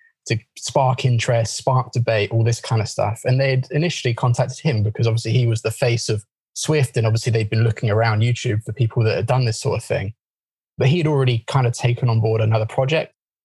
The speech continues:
So he could invest his time, but he, you know, nicely put my name forward saying that I was a big part of the creative drive behind Swift. And so I got in touch with this guy. He's not actually from B W F, but he works for a company that's working for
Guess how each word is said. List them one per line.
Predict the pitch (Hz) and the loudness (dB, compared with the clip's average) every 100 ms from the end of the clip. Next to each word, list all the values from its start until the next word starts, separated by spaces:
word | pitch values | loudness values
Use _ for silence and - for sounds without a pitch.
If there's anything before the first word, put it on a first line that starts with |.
| _ _ _ | _ _ _
So | - 120 | -2 0
he | 127 | 2
could | 135 | 2
invest | 117 117 | 0 0
his | 123 113 | -2 -2
time, | 139 120 | 0 0
but | 104 | 2
he, | 120 117 - _ _ _ _ _ | 0 0 -6 _ _ _ _ _
you | 156 | -2
know, | 90 | 2
nicely | 113 131 131 - 110 | 2 2 0 0 -2
put | 127 | 0
my | 135 170 | 0 2
name | 107 107 | 0 0
forward | 120 107 101 | 0 0 0
saying | 110 110 | 0 0
that | 107 | 2
I | 110 | 2
was | 104 101 | 0 -4
a | - _ _ _ | -8 _ _ _
big | 135 117 | -4 0
part | 123 110 | 0 0
of | 107 | -2
the | - | -4
creative | 127 113 107 123 107 107 - _ _ - | -2 -2 -2 -2 -2 -4 -10 _ _ -4
drive | 117 117 120 123 | 0 2 2 -2
behind | - - 113 107 | -2 -2 -2 -2
Swift. | - 147 - - _ _ _ _ _ _ _ _ _ - | -2 -2 -4 -12 _ _ _ _ _ _ _ _ _ -2
And | 127 | 0
so | - 135 135 127 | 2 2 2 0
I | 131 | 0
got | 127 98 | 0 0
in | 117 | 0
touch | - 120 - - | 0 -2 -2 -4
with | 120 113 | -2 0
this | 113 110 | 0 -2
guy. | - 117 113 113 110 - | 0 0 2 0 -4 -4
He's | 139 131 | 0 2
not | 139 | 2
actually | 120 127 | 0 0
from | 117 127 | 0 2
B | 110 | 0
W | 101 101 | 0 0
F, | 117 | -2
but | 110 | -2
he | 120 | 0
works | 117 107 | 2 0
for | - | -2
a | 110 | -2
company | 123 - 104 | -2 -2 -2
that's | 101 - | -2 -2
working | 107 104 104 101 | -2 0 -2 -4
for | - 107 98 | -2 -2 -2